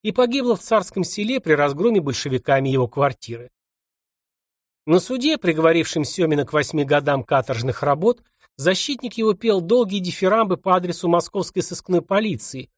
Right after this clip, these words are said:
указывая на вздорность слухов о жестоком якобы обращении в ней с преступниками, ставя ее на один уровень с европейскими полициями, чем я, впрочем, был не особенно польщен.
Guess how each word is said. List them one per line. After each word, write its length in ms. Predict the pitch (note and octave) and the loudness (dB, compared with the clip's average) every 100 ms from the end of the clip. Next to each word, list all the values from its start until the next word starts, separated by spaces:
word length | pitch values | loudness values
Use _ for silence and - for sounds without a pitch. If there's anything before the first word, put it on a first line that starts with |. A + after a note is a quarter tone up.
| _ _ | _ _
указывая 500 | E3 - E3 C#3+ D3 | -6 2 4 4 2
на 140 | D3 D3 | 2 2
вздорность 540 | C#3+ D3+ C#3+ C#3 - | 2 0 2 0 -4
слухов 420 | - A3+ - E3 - | -4 -4 -2 -4 -4
о 80 | C#3 | 0
жестоком 560 | D3 - G3+ G3 D#3+ | 0 0 -2 0 2
якобы 320 | D#3 D3+ D#3 | 2 2 2
обращении 640 | C#3+ C#3+ C#3 - F#3+ F3+ E3 | 0 2 0 -2 0 2 2
в 60 | |
ней 160 | D#3+ E3 | 2 0
с 80 | D#3 | 0
преступниками, 840 | G3 G3 - F3 B2+ A2+ B2 B2+ _ _ _ | -8 -8 -6 -8 -6 -6 -6 -6 _ _ _
ставя 380 | - - C#4+ B3+ | -6 0 2 4
ее 140 | A#3 | 2
на 140 | A3 | 4
один 240 | G3+ F#3 A3 | 2 2 2
уровень 240 | B3+ G#3+ | 4 2
с 120 | F3+ | 0
европейскими 580 | E3 F3+ F#3 A3+ - G3+ | 0 0 0 -2 -4 -2
полициями, 720 | E3+ G#3 B3+ G3+ - B2 B2+ - _ _ _ _ - | 0 0 0 -4 -6 -8 -10 -14 _ _ _ _ -4
чем 220 | F3+ D3 | 0 2
я, 120 | C3+ | 2
впрочем, 460 | A2 F3+ A3+ - D3 | 0 2 0 0 0
был 140 | C#3 | 2
не 120 | C3+ | 2
особенно 500 | C3+ - C#3+ B2+ B2+ | 2 0 -2 -2 -2
польщен. 580 | - D3+ D3+ - - - | 0 -2 -2 -6 -8 -12